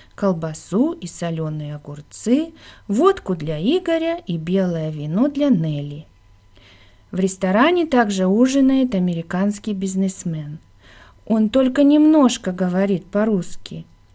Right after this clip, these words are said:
Американец не хочет суп. Он заказывает пиво, бифштекс, картошку, фруктовый салат,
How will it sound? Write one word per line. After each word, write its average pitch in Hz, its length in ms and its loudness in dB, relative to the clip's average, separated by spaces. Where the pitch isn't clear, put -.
Американец 247 760 4
не 254 120 10
хочет 208 460 -2
суп. - 420 -6
Он 208 160 4
заказывает 180 840 0
пиво, 311 640 2
бифштекс, 202 840 0
картошку, 294 960 -4
фруктовый 170 680 -6
салат, 269 520 0